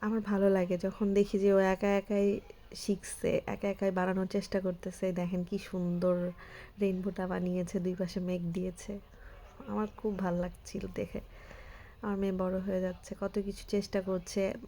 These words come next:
এগুলোই তো বড় হওয়ার লক্ষণ, তাই না? যখন নিজে থেকে কারো হেল্প ছাড়াই কিছু বানানোর চেষ্টা করবে। এই যে ফুল বানিয়েছে কি সুন্দর করে। মাশাআল্লাহ, মাশাআল্লাহ।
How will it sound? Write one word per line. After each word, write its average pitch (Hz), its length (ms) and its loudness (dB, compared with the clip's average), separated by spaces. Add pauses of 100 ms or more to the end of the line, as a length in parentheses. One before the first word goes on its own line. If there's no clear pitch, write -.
এগুলোই 247 260 2
তো 247 120 -4
বড় 202 240 6
হওয়ার 202 220 2
লক্ষণ, 185 460 -4
তাই 196 140 0
না? 196 140 2
যখন 185 220 -2
নিজে 190 260 0
থেকে 190 380 -8 (480)
কারো 196 220 2 (120)
হেল্প 180 200 2 (320)
ছাড়াই 190 460 0
কিছু 202 280 -2
বানানোর 185 400 0
চেষ্টা 185 380 -2
করবে। 180 440 -2
এই 190 340 -10
যে 208 40 -6
ফুল 208 280 4
বানিয়েছে 196 480 2
কি 190 140 -8
সুন্দর 180 540 -4
করে। 190 260 -6 (2000)
মাশাআল্লাহ, 202 540 -2
মাশাআল্লাহ। 220 560 -8